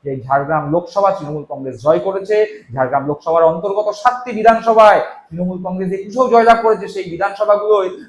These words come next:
বিজেপি এতটা বেশি গোষ্ঠীদ্বন্দ্বে বিভক্ত, সেই জায়গায় পদ্মফুল আদৌ ফুটবে কিনা সেই নিয়ে বিজেপি নেতাকর্মীরাই দ্বিধা বিভক্ত, বলা চলে চারভাবে বিভক্ত।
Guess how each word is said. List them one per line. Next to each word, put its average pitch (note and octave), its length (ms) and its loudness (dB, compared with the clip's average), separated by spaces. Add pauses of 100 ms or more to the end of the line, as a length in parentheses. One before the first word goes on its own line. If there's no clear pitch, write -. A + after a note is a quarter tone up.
বিজেপি F3+ 600 -4 (260)
এতটা G3+ 600 4
বেশি G3+ 560 -2 (140)
গোষ্ঠীদ্বন্দ্বে F3 500 -8
বিভক্ত, F3 540 -2
সেই D3 200 -6
জায়গায় E3 320 4 (340)
পদ্মফুল D#3 680 -4 (240)
আদৌ D#3+ 480 2
ফুটবে A#3 300 4
কিনা A#3 520 2 (140)
সেই G3+ 320 -2
নিয়ে F#3 420 -2 (100)
বিজেপি D3 520 -2
নেতাকর্মীরাই F3 800 4 (440)
দ্বিধা D3+ 340 4
বিভক্ত, C3 500 -2 (300)
বলা F#3+ 240 4
চলে F#3 480 -2
চারভাবে D#3+ 440 4
বিভক্ত। A#2+ 460 -8